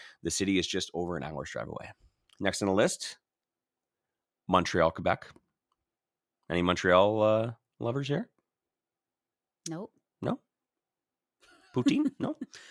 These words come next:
Speaker 1: Okay. Montreal is a world-class city known for its culture and nightlife. The city has a population of nearly two million, making it a thriving metropolis in French Canada. Montreal is the second largest primary French-speaking city in the world,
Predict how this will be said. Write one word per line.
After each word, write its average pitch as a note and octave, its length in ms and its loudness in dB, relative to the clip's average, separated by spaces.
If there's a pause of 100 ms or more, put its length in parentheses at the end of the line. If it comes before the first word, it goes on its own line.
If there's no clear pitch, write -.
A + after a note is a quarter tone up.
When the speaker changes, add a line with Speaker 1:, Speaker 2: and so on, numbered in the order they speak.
(320)
Speaker 1:
Okay. G#3 360 -2
Montreal D3+ 380 4
is B2+ 80 4
a A#2 40 2
world-class A2+ 500 4
city C3+ 160 0
known G2+ 320 2
for F2+ 160 -4
its D#2+ 120 -6
culture - 480 -6
and D#2+ 180 -6
nightlife. F#2 460 -4
The F2+ 100 -6
city G#2 220 0
has G#2 120 -4
a F#2+ 40 -8
population F2+ 540 0
of E2+ 60 -2
nearly F2 440 0
two D3+ 240 2
million, B2+ 440 2 (400)
making F2 180 2
it E2+ 80 6
a D#2 40 -2
thriving E2+ 420 6
metropolis E2 580 2
in D#2+ 200 -2
French D#2 320 -2
Canada. D2+ 340 -2 (480)
Montreal F#2+ 360 2
is F2+ 100 -2
the E2 60 -4
second G#2 500 -2
largest F2 460 -2
primary E2 400 -2
French-speaking D2+ 600 -6
city D2 260 -4
in D2+ 260 -6 (240)
the - 80 -6
world, E2 380 -2